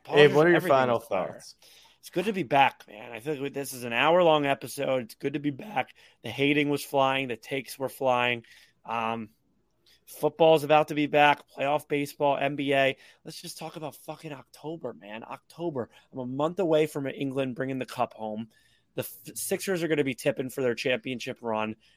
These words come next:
Speaker 1: The Eagles are gonna be five and one in week six, and Hurts is gonna be the guy. The Phillies are gonna be in game three of the N L D S. And I'm gonna be paying eighteen dollars for a breakfast sandwich in the beautiful city of New York City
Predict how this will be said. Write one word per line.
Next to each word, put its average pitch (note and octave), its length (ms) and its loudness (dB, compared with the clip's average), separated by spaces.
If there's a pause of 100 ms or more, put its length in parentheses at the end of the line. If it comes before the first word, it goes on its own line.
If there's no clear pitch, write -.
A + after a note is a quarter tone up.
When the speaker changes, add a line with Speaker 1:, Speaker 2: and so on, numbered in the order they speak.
Speaker 1:
The C3+ 80 -4
Eagles E3 300 0
are E3+ 60 -8
gonna F3 120 0
be D3+ 80 -2
five C3+ 360 4
and B2 100 -4
one B2 180 0
in A#2+ 80 -4
week A2+ 180 -4
six, - 280 -6
and A2 80 -12
Hurts A2+ 200 -6
is - 80 -14
gonna A2+ 160 -8
be A#2 120 -8
the A2 100 -6
guy. G#2+ 380 -4 (300)
The - 60 -20
Phillies F3 360 4
are F#3 60 0
gonna E3 160 4
be D3 100 4
in C3+ 100 2
game B2+ 280 -6
three B2 220 -2
of A#2 100 0
the A#2+ 160 0
N A#2 100 0
L A#2 140 0
D A2+ 200 -6
S. A#2 220 -4 (500)
And B3+ 160 -2
I'm G#3+ 100 6
gonna G#3+ 140 8
be G#3+ 160 0
paying G#3 280 2
eighteen G3+ 380 -2
dollars G3 360 4
for F3+ 120 2
a D#3+ 40 0
breakfast F3+ 420 2
sandwich D3 320 2
in D3+ 60 -14
the D3+ 80 -2
beautiful E3+ 400 -4
city F3+ 320 0
of C#3 80 -2
New D3+ 100 -2
York D#3+ 200 2
City E3 280 0